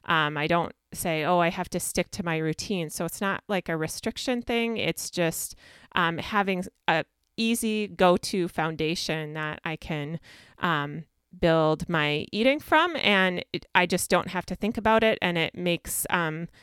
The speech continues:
the rest of my life more fun because I have more time and energy to focus on the rest of my life instead of figuring out what I'm gonna eat and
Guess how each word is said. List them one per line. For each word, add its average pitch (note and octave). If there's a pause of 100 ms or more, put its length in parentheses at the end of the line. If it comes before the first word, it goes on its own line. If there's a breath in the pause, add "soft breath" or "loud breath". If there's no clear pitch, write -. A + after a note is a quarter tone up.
(380 soft breath)
the G3
rest F#3
of G#3
my F#3+
life F3
more F#3
fun C#4+
because A3+
I F3
have F#3
more F3+
time F3
and D#3
energy F3
to F3
focus F3
on E3+
the F3
rest F3
of D#3+
my D#3
life D#3+
instead E3
of D#3+
figuring D#3+
out D3+
what E3
I'm D#3+
gonna D#3+
eat C#4+
and D#3+